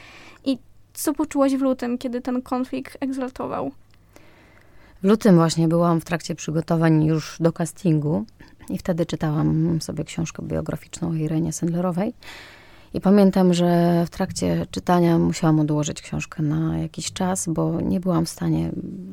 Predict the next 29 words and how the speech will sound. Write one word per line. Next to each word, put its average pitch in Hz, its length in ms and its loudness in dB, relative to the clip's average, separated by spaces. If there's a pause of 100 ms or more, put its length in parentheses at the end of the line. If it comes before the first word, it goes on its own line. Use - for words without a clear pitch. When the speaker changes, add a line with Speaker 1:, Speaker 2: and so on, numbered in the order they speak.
Speaker 2:
przejść - 680 -6
obojętnie 165 640 0
przez - 280 -10
to, - 380 -6 (260)
o 156 140 -8
czym, - 280 -4 (560)
e, - 60 -6 (800)
opisywała 160 600 -4
książka, 165 460 -6
bo 165 400 -4
jeden 170 260 0
do 160 80 0
jednego 156 320 2
przypominało 160 600 -2
mi 165 180 -2
te, 175 300 -8 (580)
e, 160 340 -2
historie 170 500 -4
i 160 40 -6
te 175 140 2
newsy, 175 320 2
które 175 360 -4 (600)
z-, 170 360 -10
za 160 80 -4
wschodniej 160 400 0
granicy 165 380 0
docierały 170 460 -4
do 165 120 0
mnie. 175 260 0